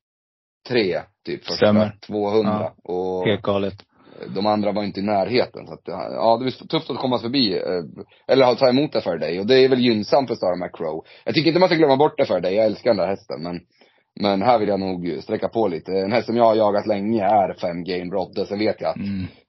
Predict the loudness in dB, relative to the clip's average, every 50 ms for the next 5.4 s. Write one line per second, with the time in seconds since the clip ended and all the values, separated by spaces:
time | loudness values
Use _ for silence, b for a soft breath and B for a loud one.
0 | _ -14 -10 -10 -10 -8 -6 0 2 2 2 2 0 -2 -2 -2 -2 -4 -6 -6
1 | -4 -2 -2 -2 -2 -4 -6 -8 -10 -10 -10 -12 -10 -10 -10 -10 -8 -10 -8 -8
2 | -8 -8 -8 -8 -8 -8 -6 -4 -4 -4 -4 -6 -10 -12 -12 -10 -10 -10 -10 -10
3 | -10 -8 -6 -6 -6 -6 -8 -12 -12 -10 -10 -10 -10 -10 -10 -10 -8 -8 -8 -6
4 | -6 -6 -6 -4 -6 -6 -6 -6 -8 -10 -8 -4 -2 -2 -2 -2 -4 -6 -6 -6
5 | -6 -6 -6 -4 -4 -4 -4 -6